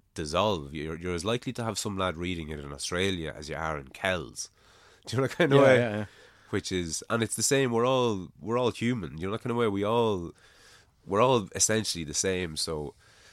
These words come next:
Speaker 1: I don't know, there's just something cool about putting it up online because you kinda move on. Do you know, you, you get it done, you get it up, and you move on, and, and fair fucking play to you, 'cause it takes a certain amount of balls to put a bit of yourself out there to,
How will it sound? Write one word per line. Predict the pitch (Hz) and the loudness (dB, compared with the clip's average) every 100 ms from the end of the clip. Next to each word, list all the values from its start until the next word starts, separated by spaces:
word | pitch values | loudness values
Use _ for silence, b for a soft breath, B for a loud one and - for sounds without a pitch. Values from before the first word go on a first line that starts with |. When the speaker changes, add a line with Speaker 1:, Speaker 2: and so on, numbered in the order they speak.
| b b _ - - - | b b _ -20 -14 -4
Speaker 1:
I | 120 | 0
don't | 123 | 2
know, | 95 | 2
there's | 92 | 0
just | 135 - | -2 -2
something | 131 117 | -4 -4
cool | - 123 110 | 2 2 2
about | 90 87 | -2 -6
putting | - 101 98 | -6 -6 -4
it | 92 | -4
up | 92 | -4
online | 85 87 85 80 | -2 -2 -2 -4
because | 78 85 78 73 - b b b b b b b _ _ _ _ | -8 -6 -6 -6 -10 b b b b b b b _ _ _ _
you | 107 | -10
kinda | 139 143 | -4 0
move | 139 113 | 2 2
on. | 131 147 143 127 _ _ _ - | 4 4 0 -6 _ _ _ -4
Do | 139 | 0
you | |
know, | 135 | 2
you, | 123 - | 0 -2
you | 113 | 0
get | 147 135 | 0 0
it | |
done, | - 135 127 113 | 0 0 2 -2
you | |
get | 110 113 113 | -2 0 2
it | |
up, | 120 - - - | 0 0 -12 -12
and | - 101 | -6 -4
you | |
move | 101 92 | -2 2
on, | 107 110 101 | 4 4 0
and, | 92 | -2
and | 113 | -2
fair | - 208 | 2 2
fucking | - 170 104 | 2 -2 -2
play | 127 135 | 2 2
to | - | 0
you, | 92 | -6
'cause | 123 | -4
it | - | -2
takes | 294 - - | -2 -2 -4
a | 180 | -2
certain | 160 131 | -2 -2
amount | 107 | -4
of | - | 0
balls | 117 117 101 | 4 4 2
to | 87 - | -6 -12
put | - 123 | -2 -2
a | 101 | 0
bit | 113 | -2
of | 80 | -2
yourself | 90 - 92 101 | -4 -2 -2 0
out | 101 - | -2 -2
there | 87 82 | -4 -6
to, | - 82 78 | -8 -6 -6